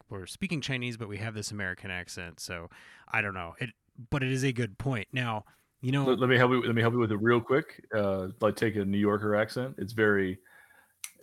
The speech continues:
Speaker 2: it's very fast paced, and the Southern accent is, is rather like a slow drawl. It has to do with the weather.
Speaker 1: <laughs>
Speaker 2: If you're out, if you're out in the, like, it just, it, it kinda comes up is, like, you're out in the cold.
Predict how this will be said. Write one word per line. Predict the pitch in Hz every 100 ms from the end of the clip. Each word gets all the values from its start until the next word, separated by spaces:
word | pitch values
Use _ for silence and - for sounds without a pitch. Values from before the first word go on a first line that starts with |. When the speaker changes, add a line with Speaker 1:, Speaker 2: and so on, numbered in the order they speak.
| - 120
Speaker 2:
it's | 117
very | 113 98
fast | 120 110 -
paced, | 120 127 123 -
and | 98
the | 90
Southern | - 107 104
accent | 104 104 107
is, | 98 92 -
is | 104 98
rather | 104 98 92 87
like | 85
a |
slow | 87 - 98 95
drawl. | 90 95 90 98 117 -
It | 104 110
has | 104 -
to | 95
do | 90 95
with | 87 85
the | 85
weather. | 85 82 - - _ _ _ _ _ _ -
Speaker 1:
<laughs> | - - 233 -
Speaker 2:
If | 262
you're | 98 104
out, | 117
if | 104
you're | 117 110
out | 117
in | 123
the, | 113
like, | 107 101 101
it | 107
just, | 107 - _ - -
it, | 101
it | 98 -
kinda | 104 113
comes | 135 131
up | 107 110 -
is, | 101
like, | 95 95
you're | 101 98
out | 104
in | 110
the |
cold. | 107 - 110 131 151